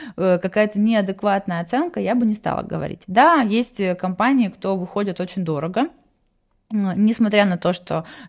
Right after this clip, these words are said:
там есть симпатия к направлению бизнеса, к руководству, к топ-менеджменту, но не совсем они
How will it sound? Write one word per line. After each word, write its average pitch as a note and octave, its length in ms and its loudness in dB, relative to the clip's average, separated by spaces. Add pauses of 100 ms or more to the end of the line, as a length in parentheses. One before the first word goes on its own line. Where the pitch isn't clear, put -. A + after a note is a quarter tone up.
(140)
там E3 340 -2
есть G3 340 -2
симпатия F3+ 600 -2
к - 100 -20
направлению G3+ 560 0
бизнеса, F#3+ 480 -2
к - 80 -10
руководству, F3+ 580 -4
к - 60 -16
топ-менеджменту, F#3+ 680 -2
но G3+ 100 -2
не A3+ 100 2
совсем G#3 400 -4
они F#3 240 -4